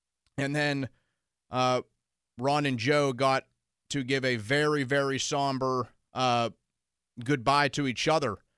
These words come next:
on the air yesterday, which was, was a really cool scene. I'll, I'll play back that final, uh, ten minutes or so, uh, once we hit the, the ten o'clock hour. So if you're out and about tonight doing,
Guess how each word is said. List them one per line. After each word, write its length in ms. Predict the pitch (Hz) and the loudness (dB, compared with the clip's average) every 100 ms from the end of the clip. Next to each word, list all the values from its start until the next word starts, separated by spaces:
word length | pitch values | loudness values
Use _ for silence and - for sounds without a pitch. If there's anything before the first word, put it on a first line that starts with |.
| _ _ _ - | _ _ _ -2
on 180 | 135 131 | 0 0
the 180 | 127 123 | 2 2
air 140 | 117 | 0
yesterday, 480 | 117 113 - 113 107 | 0 -2 -4 -4 -2
which 300 | 117 120 135 | -4 -6 -4
was, 360 | 123 110 - - _ _ _ _ _ 135 | -4 -4 -8 -10 _ _ _ _ _ -4
was 160 | 123 | 0
a 100 | 135 | 0
really 300 | 131 143 135 | 2 2 0
cool 260 | - 143 120 | -2 -4 -4
scene. 280 | - 117 120 | -2 0 2
I'll, 100 | 160 | 2
I'll 140 | 165 180 | 2 0
play 240 | 190 185 | 0 0
back 340 | 143 156 156 - | 2 2 0 0
that 200 | 143 - | -2 -2
final, 580 | - 143 143 135 127 - _ _ _ - | -2 -2 0 0 -2 -4 _ _ _ -4
uh, 140 | 123 120 | -2 -2
ten 260 | - 156 139 | 0 0 0
minutes 320 | 135 127 - | -2 -4 -6
or 100 | 120 | -6
so, 480 | - 123 117 110 - _ _ - | -2 0 0 -2 -8 _ _ -8
uh, 320 | 117 113 104 - | -4 -2 -4 -8
once 320 | 120 135 127 | -6 -4 -4
we 220 | 135 123 - | -6 -6 -4
hit 240 | 131 120 | -6 -4
the, 320 | 127 120 113 101 - | -6 -4 -6 -8 -10
the 100 | 120 | -6
ten 220 | - 135 | -2 -4
o'clock 400 | 120 131 123 110 | -2 0 0 0
hour. 360 | 117 113 104 101 | 0 0 -2 -4
So 220 | 123 117 | -4 -4
if 160 | 117 | -4
you're 300 | 135 143 131 - _ _ - | -2 -2 -2 -6 _ _ 0
out 180 | 147 156 | 2 2
and 80 | 131 | 0
about 380 | 127 139 143 - | 0 2 2 0
tonight 360 | 139 139 135 | -2 -2 -2
doing, 440 | 120 139 139 131 | 0 -2 0 -4